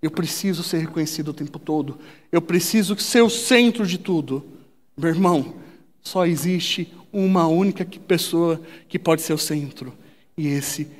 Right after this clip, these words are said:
é o nosso Senhor Jesus Cristo. Ou você tem Jesus, ou você tem nada. Pare de tentar alargar o caminho da sua fé. Busque,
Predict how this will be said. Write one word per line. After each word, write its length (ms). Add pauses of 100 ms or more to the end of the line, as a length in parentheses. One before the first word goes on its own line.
é 40
o 60
nosso 480 (220)
Senhor 320
Jesus 320
Cristo. 580 (300)
Ou 200
você 320
tem 200
Jesus, 520 (400)
ou 280
você 340
tem 440 (180)
nada. 480 (1200)
Pare 420
de 160
tentar 540
alargar 500
o 40
caminho 300
da 100
sua 160
fé. 280 (1160)
Busque, 760